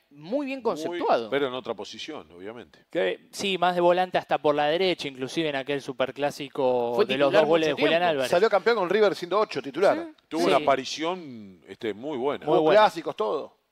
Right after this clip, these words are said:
Speaker 3: Sí, sí, sí. Inclusive había asistido en ese clásico Julián Álvarez, que es el que lo posicionó después para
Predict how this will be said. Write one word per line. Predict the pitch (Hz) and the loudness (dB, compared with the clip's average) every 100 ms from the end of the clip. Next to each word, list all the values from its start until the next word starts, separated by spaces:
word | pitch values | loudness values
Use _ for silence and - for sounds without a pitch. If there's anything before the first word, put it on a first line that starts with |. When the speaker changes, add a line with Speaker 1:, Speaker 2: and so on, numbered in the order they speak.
| - | -4
Speaker 3:
Sí, | 262 277 | -2 -2
sí, | - 240 | -4 -6
sí. | 247 | -6
Inclusive | 214 175 175 220 214 190 | -8 -6 -6 0 2 4
había | 160 175 170 | 2 0 -2
asistido | 151 160 - 180 170 | -2 -6 -8 -4 -4
en | 151 | -4
ese | 147 147 | -8 -10
clásico | 147 160 151 143 | -4 -4 -4 -4
Julián | 139 147 151 165 | -2 -2 0 0
Álvarez, | 175 180 147 | 2 0 0
que | 131 | -8
es | 120 | -8
el | 120 | -8
que | 113 117 | -6 -6
lo | 117 | -4
posicionó | 120 113 117 120 131 | -6 -8 -12 -8 -6
después | 131 - 127 | -6 -2 -2
para | - 113 110 | 0 -2 -4